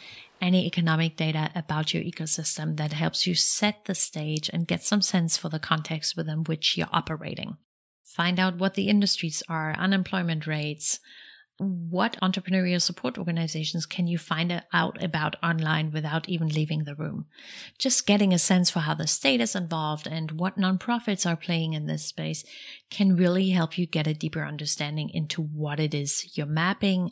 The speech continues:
and what you're up against. Next up, you want to figure out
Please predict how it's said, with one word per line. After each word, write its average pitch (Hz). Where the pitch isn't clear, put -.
and 156
what 151
you're -
up 165
against. -
Next 233
up, 190
you 190
want 185
to 185
figure 185
out 160